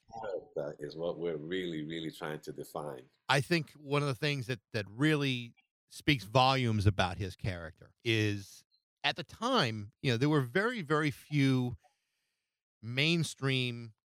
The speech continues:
Speaker 2: Caucasian artists out there that were intentionally playing with, with people of color. It wasn't necessarily, I don't know if it was necessarily racist, but just wasn't even a real consideration.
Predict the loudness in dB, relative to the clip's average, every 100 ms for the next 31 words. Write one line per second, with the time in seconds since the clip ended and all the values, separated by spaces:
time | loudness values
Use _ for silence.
0 | _ 0 2 4 4 4 4 0 0 4
1 | 6 4 0 -4 -6 -6 -8 -8 -12 -20
2 | _ _ _ _ _ _ _ 0 2 2
3 | 0 2 4 6 2 0 _ -4 -4 -2
4 | 0 0 -2 -4 -2 -4 -10 _ _ _
5 | _ 4 4 2 -2 -2 -4 -4 -4 _
6 | _ 0 2 0 0 -4 0 -2 -2 _
7 | _ _ 2 4 2 0 -10 _ -6 -6
8 | -4 0 0 0 -4 -4 -8 -10 -14 -14
9 | -10 -10 -2 0 0 -2 -2 0 2 2
10 | 0 -2 -4 -2 0 2 0 -2 -2 0
11 | 2 0 -2 -6